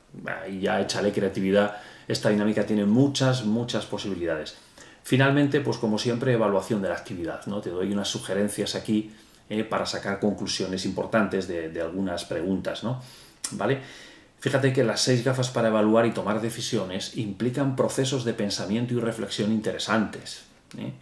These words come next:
Nos sacan de la zona de confort, como decía. Estos procesos conviene desvelarlos y poner en evidencia con los participantes, ¿vale?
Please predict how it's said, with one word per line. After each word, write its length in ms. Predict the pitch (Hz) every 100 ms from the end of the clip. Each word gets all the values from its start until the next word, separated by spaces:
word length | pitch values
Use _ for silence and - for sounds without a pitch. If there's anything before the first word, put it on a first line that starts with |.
| - -
Nos 220 | - 98 -
sacan 300 | 110 107 104
de 80 |
la 100 | 95
zona 240 | 90 104 90
de 60 |
confort, 400 | 85 98 - 104
como 200 | 92 90
decía. 400 | 85 - 117 92 - - - - -
Estos 240 | 123 139
procesos 420 | 131 127 127 147
conviene 320 | - 101 107 113
desvelarlos 720 | 98 87 101 123 113 120 110
y 40 |
poner 280 | - 87 95
en 120 | 98
evidencia 600 | 98 95 95 - 98 98 - - _
con 300 | - 98 90
los 140 | 87 87
participantes, 1080 | 92 - 101 - 95 85 76 - - - - -
¿vale? 320 | - 92 127